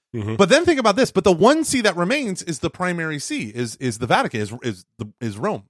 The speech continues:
Speaker 2: And so the, the universal church has only got one guy at the top, whereas in the East, they have four guys that are near enough the top. So that there's, like, organic development happens in all different ways, but the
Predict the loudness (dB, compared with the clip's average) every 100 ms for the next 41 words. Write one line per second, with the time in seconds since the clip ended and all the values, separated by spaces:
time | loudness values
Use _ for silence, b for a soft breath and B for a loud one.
0 | _ _ _ _ _ _ 0 4 4 4
1 | 2 -2 -2 _ -8 0 4 6 4 4
2 | 2 -2 -2 -4 -6 _ 2 4 4 4
3 | 4 4 6 6 4 2 4 2 0 0
4 | 2 4 6 4 4 -4 -4 0 0 0
5 | -4 -2 -2 -4 _ _ _ 4 8 8
6 | 6 0 0 -2 -2 0 2 2 -2 -2
7 | 0 -2 -2 -2 -2 -2 -6 -4 -6 -8
8 | _ _ _ -2 2 2 4 4 6 2
9 | 2 -14 4 4 6 0 0 0 2 0
10 | 0 -2 -4 -6 -6 -4 -4 -4 -4 -4
11 | -4 -6 -6 -6